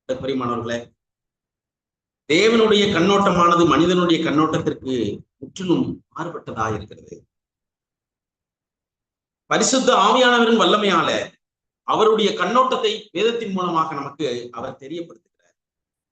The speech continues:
நல்லதொரு தீர்மானத்தை எடுப்போம். இந்த யோவான் புஸ்தகத்தினுடைய எல்லா காரியங்களையும் படித்திருக்கிற நீங்களும் நானும், நிறைய நபர்கள் இங்க இருக்கிறாங்க. இங்க பாருங்க, யோவான் புஸ்தகத்துல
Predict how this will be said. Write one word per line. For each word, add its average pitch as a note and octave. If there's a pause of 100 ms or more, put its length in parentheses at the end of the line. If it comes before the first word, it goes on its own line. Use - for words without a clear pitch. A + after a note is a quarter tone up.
(120)
நல்லதொரு F#3
தீர்மானத்தை G3
எடுப்போம். A2 (880)
இந்த D3 (100)
யோவான் A#3
புஸ்தகத்தினுடைய F#3+
எல்லா E3 (420)
காரியங்களையும் G#3
படித்திருக்கிற E3 (120)
நீங்களும் C#3+
நானும், G#2+ (800)
நிறைய G#3 (260)
நபர்கள் E3+
இங்க C#3+
இருக்கிறாங்க. C3 (1120)
இங்க A#2
பாருங்க, D3+ (640)
யோவான் E3
புஸ்தகத்துல B2+